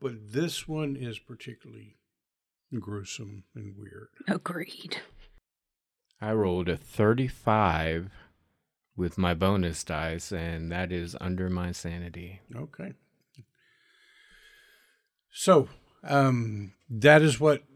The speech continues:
Speaker 1: you see. You probably notice a double take, uh, probably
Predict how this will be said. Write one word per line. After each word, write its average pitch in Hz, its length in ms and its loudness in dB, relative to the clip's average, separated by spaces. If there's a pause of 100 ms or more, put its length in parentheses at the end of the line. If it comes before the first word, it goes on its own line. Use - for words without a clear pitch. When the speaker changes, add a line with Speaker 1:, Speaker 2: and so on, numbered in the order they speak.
(200)
Speaker 1:
you 135 280 -4
see. 104 520 -6 (100)
You 156 720 0
probably 131 880 0
notice 120 920 4 (100)
a 104 400 -4
double 107 480 -4
take, - 560 -12 (240)
uh, 127 120 -12 (100)
probably 117 960 -2